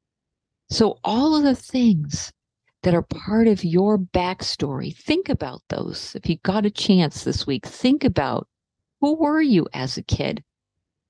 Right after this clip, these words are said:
What did you do when you were younger? What are the things that you were inspired by? I mean, all of that stuff,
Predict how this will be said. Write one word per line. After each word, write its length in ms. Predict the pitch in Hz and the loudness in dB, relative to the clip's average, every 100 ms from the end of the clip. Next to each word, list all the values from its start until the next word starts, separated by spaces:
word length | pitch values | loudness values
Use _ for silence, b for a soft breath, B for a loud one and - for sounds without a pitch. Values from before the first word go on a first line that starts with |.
| _ _ _ | _ _ _
What 160 | 240 302 | 0 2
did 200 | 277 220 | 2 2
you 80 | 214 | 2
do 260 | 233 262 | 4 4
when 200 | 294 175 | 4 4
you 140 | 147 135 | 4 0
were 100 | 139 | -2
younger? 680 | 131 139 139 135 135 143 - _ _ _ _ _ _ _ - | -2 0 0 0 -2 -4 -12 _ _ _ _ _ _ _ -2
What 220 | 208 277 | 0 2
are 80 | 277 | 2
the 140 | 262 | 0
things 580 | - 233 233 220 180 - | 2 4 8 8 6 2
that 240 | 165 - | -2 0
you 160 | 170 175 | 2 4
were 140 | 170 | 6
inspired 760 | 170 - - - 151 180 180 165 | 4 2 -2 -2 0 2 0 0
by? 420 | 131 127 131 147 - - _ _ _ _ _ _ _ _ _ _ _ B B B | -4 -4 -8 -8 -8 -8 _ _ _ _ _ _ _ _ _ _ _ B B B
I 80 | 185 | 6
mean, 180 | 185 - _ | 6 4 _
all 400 | - 208 262 285 | -6 -2 0 0
of 160 | 285 - | 0 0
that 240 | 214 - | -2 -4
stuff, 640 | - - 175 214 240 - | -8 -4 0 0 0 -6